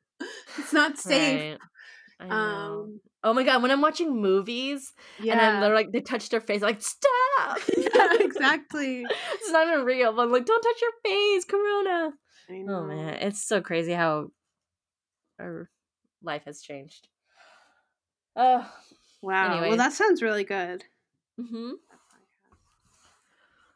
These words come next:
Speaker 1: Well, uh,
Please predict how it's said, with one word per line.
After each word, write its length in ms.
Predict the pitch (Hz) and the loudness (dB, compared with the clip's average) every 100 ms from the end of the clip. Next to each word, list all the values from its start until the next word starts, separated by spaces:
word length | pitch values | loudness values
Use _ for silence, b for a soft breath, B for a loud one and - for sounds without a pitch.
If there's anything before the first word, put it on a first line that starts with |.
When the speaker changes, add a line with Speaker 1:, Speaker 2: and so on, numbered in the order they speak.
| b b b b b _ | b b b b b _
Speaker 1:
Well, 440 | 285 294 302 320 302 B B B B B B _ | 2 4 6 4 0 B B B B B B _
uh, 460 | 254 247 226 220 | 4 6 6 4